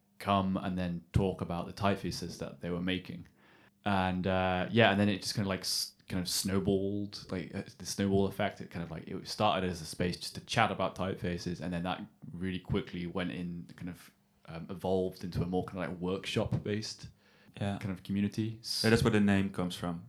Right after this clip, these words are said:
Speaker 2: right?
Speaker 1: Five thirty?
Speaker 2: Yeah, like,
Speaker 1: Or
Speaker 2: it's, it's the moment after class.
Speaker 1: Yeah, yeah, exactly.
Speaker 2: Yeah.
Speaker 1: Yeah, it's literally, it's, like, that's when it used to start. It, you start at five thirty P M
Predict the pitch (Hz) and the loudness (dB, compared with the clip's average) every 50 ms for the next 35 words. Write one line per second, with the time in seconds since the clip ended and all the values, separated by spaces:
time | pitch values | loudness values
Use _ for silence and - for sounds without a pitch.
0 | - _ _ _ _ _ - 95 95 98 110 - - - 110 107 104 - 120 113 | -18 _ _ _ _ _ -2 0 2 2 0 0 2 2 4 4 4 4 2 2
1 | 107 - - - 123 - - - - - - - _ _ _ _ _ _ _ _ | 2 0 -4 -8 -8 -8 -12 -20 -20 -20 -20 -20 _ _ _ _ _ _ _ _
2 | - 113 120 110 107 95 92 101 101 - 101 101 - 107 107 107 104 104 101 98 | 6 6 8 8 8 6 4 2 0 0 -2 -2 0 2 4 4 4 4 4 4
3 | 95 - 98 98 - 110 95 - 98 92 90 92 92 - - - 131 135 123 110 | 2 2 0 0 0 -2 -2 0 0 2 2 2 0 0 2 6 10 10 10 10
4 | 110 113 107 - - 107 - 117 104 98 95 90 - - 107 101 95 95 92 87 | 8 8 6 6 6 4 4 4 6 6 6 4 2 2 2 2 2 0 -2 -4
5 | - 104 98 - - - 98 87 - - 92 87 - - - 104 104 101 - 107 | -2 -4 -4 -4 -4 -6 -6 -6 -4 -4 -6 -6 -6 -2 2 2 2 4 2 0
6 | 101 90 95 92 90 - - - - - 104 101 98 95 - 90 - - 92 90 | 0 0 0 -2 -4 -4 -8 -6 -2 0 2 2 0 0 -4 -8 -10 -10 -12 -12
7 | - - 92 90 87 90 87 - - - 98 92 92 87 - - - 90 87 - | -10 -8 -8 -8 -8 -8 -10 -10 -6 -4 -2 -2 -2 -2 -4 -6 -8 -8 -6 -8
8 | - - - 87 85 87 92 92 90 90 90 92 | -10 -10 -8 -4 -2 -2 0 -2 -2 -4 -6 -8